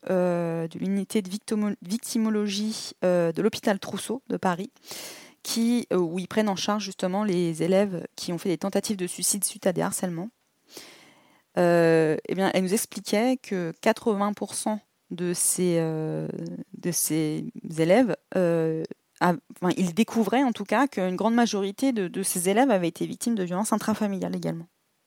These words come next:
Le harcèlement scolaire, ça commence en primaire. Les prémices arrivent en primaire.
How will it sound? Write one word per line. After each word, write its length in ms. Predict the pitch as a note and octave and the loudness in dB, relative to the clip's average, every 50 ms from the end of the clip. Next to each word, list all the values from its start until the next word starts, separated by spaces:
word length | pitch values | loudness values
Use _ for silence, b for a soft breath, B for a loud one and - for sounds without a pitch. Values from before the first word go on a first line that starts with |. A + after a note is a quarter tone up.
| _ | _
Le 180 | - - G3+ G#3+ | -2 2 4 4
harcèlement 320 | G#3+ G#3 - A#3+ A3+ A3+ | 4 2 0 -2 -2 -2
scolaire, 260 | - - B3 B3 D4 | -2 0 0 0 2
ça 120 | - - G#3 | 2 0 0
commence 340 | - G#3 G#3+ G#3+ A3 - A3 | 0 0 -2 -2 -2 -2 -2
en 100 | G3+ G3 | -4 -4
primaire. 440 | - - - G#3+ G#3 G#3 F#3 F3 | -4 -4 -2 0 0 0 0 0
Les 120 | F3+ F#3 G3 | 0 -2 -2
prémices 480 | - - G3+ G3 A3 A#3+ C4 - - - | -2 -2 0 2 4 4 6 4 4 4
arrivent 320 | - G#3 G3+ G3+ A3+ G3+ | 2 2 2 2 0 0
en 100 | G3+ F#3+ | 0 -2
primaire. 380 | F#3 - - G3 F3+ F3 E3+ | -4 -4 -6 -6 -6 -6 -6